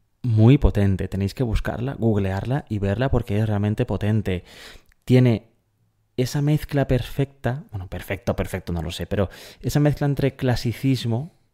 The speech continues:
es decir, una visión idealizada, con colores bastante llamativos, la luz uniforme, con una presencia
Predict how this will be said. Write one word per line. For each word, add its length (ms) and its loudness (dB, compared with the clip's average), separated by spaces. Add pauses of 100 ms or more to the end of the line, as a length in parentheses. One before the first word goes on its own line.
es 100 -6
decir, 480 -4 (140)
una 200 -4
visión 360 -4
idealizada, 880 0
con 160 -4
colores 340 -4
bastante 580 -8 (360)
llamativos, 800 2
la 120 0
luz 320 2
uniforme, 840 0 (520)
con 380 6 (680)
una 220 2
presencia 720 -2